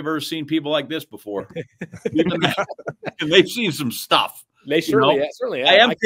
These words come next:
Speaker 1: pitching, I am pitching to see if the Packers will let me go with Gisele and just see what the hell happens.
Speaker 2: Why not? That would be great content.
Speaker 1: Yeah,
Speaker 2: There's
Speaker 1: just
Speaker 2: gotta
Speaker 1: me
Speaker 2: be a
Speaker 1: and Gisele
Speaker 2: YouTube channel
Speaker 1: hanging
Speaker 2: that
Speaker 1: out.
Speaker 2: would cater to, right?
Speaker 1: <laughs> I'll
Speaker 2: Yeah,
Speaker 1: teach
Speaker 2: that'd
Speaker 1: her
Speaker 2: be
Speaker 1: about
Speaker 2: great.
Speaker 1: the Packers. She can teach me about, you know, uh,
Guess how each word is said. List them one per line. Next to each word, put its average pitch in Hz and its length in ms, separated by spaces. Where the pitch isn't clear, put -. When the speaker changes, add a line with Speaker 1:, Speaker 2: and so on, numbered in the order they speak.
Speaker 1:
pitching, 185 320
I 165 140
am 202 200
pitching 170 380
to 135 80
see 147 240
if 139 100
the 127 60
Packers 139 600
will 123 140
let 127 160
me 127 120
go 120 260
with 113 240
Gisele 107 560
and 101 100
just 104 180
see 120 120
what 107 160
the 101 60
hell 98 180
happens. - 480
Speaker 2:
Why 127 120
not? 208 240
That 247 120
would 381 100
be 294 80
great 123 280
content. 110 460
Speaker 1:
Yeah, 113 60
Speaker 2:
There's - 60
Speaker 1:
just 131 100
Speaker 2:
gotta 302 100
Speaker 1:
me 160 100
Speaker 2:
be - 20
a 156 60
Speaker 1:
and 127 60
Gisele 131 120
Speaker 2:
YouTube - 40
channel 120 160
Speaker 1:
hanging - 160
Speaker 2:
that 147 60
Speaker 1:
out. 170 160
Speaker 2:
would 143 260
cater 185 160
to, 214 80
right? 127 240
Speaker 1:
<laughs> - 60
I'll - 80
Speaker 2:
Yeah, - 60
Speaker 1:
teach 440 100
Speaker 2:
that'd - 100
Speaker 1:
her 185 60
Speaker 2:
be 170 80
Speaker 1:
about 175 80
Speaker 2:
great. 175 100
Speaker 1:
the - 120
Packers. 165 420
She - 180
can 147 140
teach 147 260
me 147 180
about, 131 480
you 139 120
know, 123 380
uh, 123 280